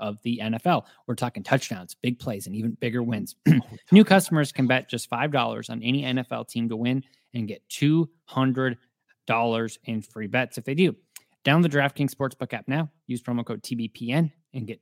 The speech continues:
Speaker 1: two hundred dollars in free bets if your team wins when you place a five dollar bet on any football game. That's code T B P N, only at DraftKings Sportsbook,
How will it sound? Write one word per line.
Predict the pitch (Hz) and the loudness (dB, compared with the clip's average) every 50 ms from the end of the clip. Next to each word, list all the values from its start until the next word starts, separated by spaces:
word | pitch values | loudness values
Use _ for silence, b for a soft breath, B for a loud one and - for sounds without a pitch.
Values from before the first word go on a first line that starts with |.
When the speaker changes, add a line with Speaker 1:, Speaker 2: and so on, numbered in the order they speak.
| _ | _
Speaker 1:
two | - - 180 185 | -6 -2 -2 -2
hundred | 151 143 151 151 147 151 131 | 0 0 0 0 0 -2 -2
dollars | 131 123 131 135 135 123 - | -2 -2 -2 -2 -4 -4 -6
in | 113 110 | -10 -12
free | - 120 113 | -10 -10 -6
bets | 107 123 147 143 - - | -4 -4 -4 -4 -8 -12
if | 117 113 | -12 -10
your | 117 117 117 | -10 -10 -8
team | - - 123 113 | -6 -6 -4 -2
wins | 117 131 147 151 127 | -2 0 0 -2 -2
when | 117 117 113 | -2 -2 -2
you | 120 123 | -2 -2
place | 117 - - 127 131 127 - | -2 -4 -4 -6 -6 -6 -8
a | - | -12
five | 104 - - 117 107 117 117 | -16 -14 -12 -8 -8 -6 -4
dollar | 113 117 117 123 123 | -4 -4 -2 -2 -4
bet | 113 113 110 98 - b b b b b b - | -4 -6 -8 -8 -10 b b b b b b -20
on | 101 98 - | -20 -4 0
any | - 165 180 180 160 | 2 2 4 2 2
football | - - 156 139 147 131 | 0 -4 -4 -2 -2 -2
game. | 113 110 104 92 - _ _ _ _ _ | -2 -4 -6 -10 -12 _ _ _ _ _
That's | - 117 107 - | -12 -12 -12 -6
code | - 131 120 113 110 - | -4 -2 -2 -2 -4 -6
T | - - 165 180 | -4 -2 0 0
B | 175 190 190 180 | 2 0 0 0
P | - 175 180 165 | 0 0 0 0
N, | 143 120 120 135 - | 0 -2 -2 -6 -6
only | 123 127 131 131 131 | -4 -2 -2 -2 -2
at | 127 - | -4 -8
DraftKings | 120 110 107 - - 113 107 - | -12 -12 -12 -12 -14 -16 -14 -4
Sportsbook, | - 160 170 165 - 175 165 | -2 -2 -2 0 0 -2 -4